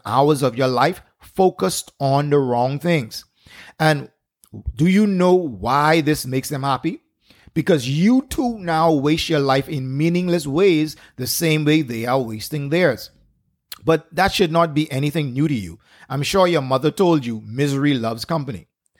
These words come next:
Now, what if I told you that there's a simple way to gain an advantage over all of your critics using a martial arts style of fighting known as jujitsu? <laughs> You probably laughed at what, that one. But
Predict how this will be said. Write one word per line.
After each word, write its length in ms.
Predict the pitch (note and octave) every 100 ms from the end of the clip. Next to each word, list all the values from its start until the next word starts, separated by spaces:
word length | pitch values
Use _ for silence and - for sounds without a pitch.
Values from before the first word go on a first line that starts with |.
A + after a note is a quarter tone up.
| _ - -
Now, 320 | E3 D3+ C3+ _
what 200 | - F3+
if 80 | A#3
I 120 | G#3
told 340 | G3 - G3+ F3
you 100 | D#3+
that 140 | C3
there's 220 | A2+ C#3 B2+
a 80 |
simple 500 | G#2+ - E3 D#3 F#3+
way 240 | E3+ C3 C3
to 140 | C#3
gain 260 | A2 C3 C#3+
an 140 | C3+ -
advantage 800 | A#2 G#2+ F2 A#2+ C#3 C#3+ D#3 C3+ -
over 220 | B2+ A#2+
all 320 | - C3 D#3+
of 120 | D#3
your 100 | D3
critics 480 | C#3+ G3+ D3 A#2 - - - -
using 500 | G2+ C3+ D#3+ D#3+ D#3+
a 100 | C#3
martial 580 | A#2 A2 C3 D#3+ D#3+ D#3+
arts 320 | C#3 C3+ C3
style 380 | - - D3+ E3
of 100 | C#3+
fighting 560 | - C3+ B2+ B2 A2 B2
known 320 | D#3+ E3 C3+
as 300 | C3 B2 B2+
jujitsu? 720 | G#2 A2 G#2+ F3+ F3+ D3+ F#2 _ _ _
<laughs> 120 | C3 - - -
You 100 | A#2+
probably 460 | D#3+ C3+ B2+ C3
laughed 340 | B2 B2+ B2+ B2
at 120 | A#2+
what, 180 | A#2 A2+
that 220 | B2 B2
one. 260 | G#2 F2+ E2+ _ - - - -
But 340 | C#3 C3+ -